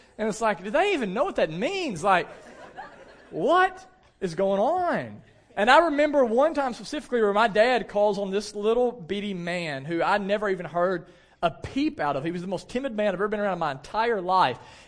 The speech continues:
And my dad calls on him, and immediately you can just see him like, like, "Ugh," you know, like, "Oh God." Like, he just, like, immediately is scared to death, and he begins to pray,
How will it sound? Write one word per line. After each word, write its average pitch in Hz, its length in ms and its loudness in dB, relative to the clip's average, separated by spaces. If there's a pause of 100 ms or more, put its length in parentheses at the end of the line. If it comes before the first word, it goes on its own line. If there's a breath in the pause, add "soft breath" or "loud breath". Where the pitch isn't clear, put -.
And 185 140 0
my 214 120 6
dad 233 360 2
calls 214 360 4
on 185 120 -2
him, 160 60 -6
and 165 80 -4
immediately 175 420 0
you 214 120 -4
can 208 140 -8
just 170 160 -10
see 190 180 -4
him 170 100 -6
like, 139 160 -2
like, 123 240 -10
"Ugh," 415 120 -2 (160)
you 214 120 -4
know, 190 120 2
like, 143 260 0
"Oh 262 200 -4
God." 208 240 0
Like, 170 100 4
he 214 80 -2
just, 220 180 -6
like, 160 200 0
immediately 170 760 -2 (340 loud breath)
is 175 340 -2
scared 247 400 0
to 247 60 -8
death, 175 300 2
and 170 100 -8
he 208 100 -2
begins 208 400 -6
to - 80 -16
pray, 151 640 0